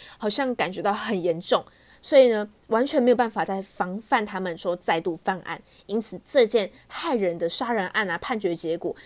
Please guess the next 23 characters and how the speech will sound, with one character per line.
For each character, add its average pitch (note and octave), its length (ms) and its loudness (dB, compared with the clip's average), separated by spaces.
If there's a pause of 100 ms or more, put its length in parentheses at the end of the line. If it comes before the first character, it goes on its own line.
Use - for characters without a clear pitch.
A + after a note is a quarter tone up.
是 - 160 -6
让 E4 180 -2
当 C#4 240 0
时 A#3 160 -2
整 G3+ 180 -6
个 E3 100 -6
韩 F#3+ 280 -6
国 F#3+ 160 0
社 G3 220 2
会 G3 160 -2
感 E3 180 -8
到 E3+ 120 -6
非 F#3+ 240 -2
常 F#3 200 -8
心 G#3 300 -2
寒， - 200 -12 (280)
而 G3+ 140 0
且 G3+ 160 -2
也 F3+ 100 0
很 G3 300 -6
害 - 260 -6
怕 - 340 -8
的。 - 80 -20